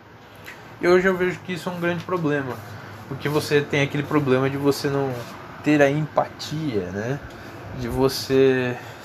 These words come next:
talvez a palavra nem seja empatia, porque empatia em geral é de uma pessoa pra outra.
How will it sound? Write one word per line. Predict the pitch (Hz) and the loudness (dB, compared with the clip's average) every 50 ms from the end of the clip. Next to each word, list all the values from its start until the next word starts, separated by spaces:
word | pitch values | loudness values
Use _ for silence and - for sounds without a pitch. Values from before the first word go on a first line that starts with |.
| - | -4
talvez | - 156 170 196 190 180 | -4 0 0 0 2 2
a | 180 | 2
palavra | 170 - 160 170 180 175 175 | 2 4 4 4 4 2 2
nem | 175 202 | -2 -2
seja | 196 - - 185 165 170 | -4 -2 0 0 2 2
empatia, | 170 165 - 156 147 - - - 156 143 123 | 0 4 2 2 2 2 -2 -2 2 2 2
porque | - - - - 117 120 117 113 113 | 0 0 -10 -6 -2 -2 -2 -2 -4
empatia | 123 127 131 - 143 139 - 170 170 | -6 -8 0 0 0 0 0 -4 -2
em | 165 | -2
geral | 151 151 151 156 160 156 | 2 4 6 6 6 4
é | |
de | 147 147 | 2 -2
uma | 147 139 | -4 -2
pessoa | - 135 131 - 143 139 | -2 -2 0 0 0 2
pra | - 139 | 4 4
outra. | 123 123 123 113 - - | 4 6 4 2 0 -8